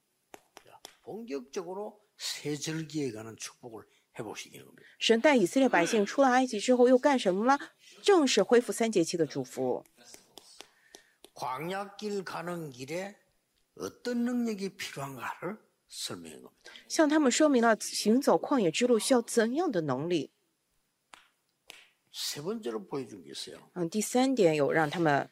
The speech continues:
Speaker 2: 看到的部分。
Speaker 1: 그게 뭔가 하니까 광야길 가는 중에
Speaker 2: 行走在旷野之路上的时候呢，
Speaker 1: 왜 성막이냐?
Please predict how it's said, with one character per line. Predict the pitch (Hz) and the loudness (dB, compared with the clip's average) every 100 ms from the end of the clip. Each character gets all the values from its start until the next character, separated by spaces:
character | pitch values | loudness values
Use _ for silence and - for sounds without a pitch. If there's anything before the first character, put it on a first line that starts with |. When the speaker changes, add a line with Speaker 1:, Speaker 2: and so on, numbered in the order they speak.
| _ | _
Speaker 2:
看 | - 185 | -4 0
到 | 165 139 | 2 2
的 | |
部 | 147 147 | 0 -2
分。 | 156 | 0
Speaker 1:
그 | 139 - | -2 -2
게 | |
뭔 | |
가 | 90 85 - _ | -6 -12 -18 _
하 | - 120 143 | -10 -8 -6
니 | 180 | -6
까 | |
광 | |
야 | 214 - | -8 -10
길 | 226 208 | -10 -8
가 | 156 175 | -10 -10
는 | 165 160 123 | -8 -10 -12
중 | 185 214 | -10 -8
에 | 113 87 135 - _ _ _ _ _ - - _ - _ | -10 -14 -18 -20 _ _ _ _ _ -20 -20 _ -20 _
Speaker 2:
行 | - 202 | -2 0
走 | 220 202 | 2 2
在 | 196 | 2
旷 | - 240 | 0 -2
野 | 175 | 0
之 | 135 208 | -2 -2
路 | 247 196 | -2 -2
上 | - 147 | -2 -2
的 | 135 | -2
时 | - 139 | -4 -2
候 | - | -2
呢， | 131 | -2
Speaker 1:
왜 | 143 | -2
성 | 147 - 131 123 | -4 -8 -12 -14
막 | 120 117 | -16 -18
이 | 120 | -20
냐? | 113 | -20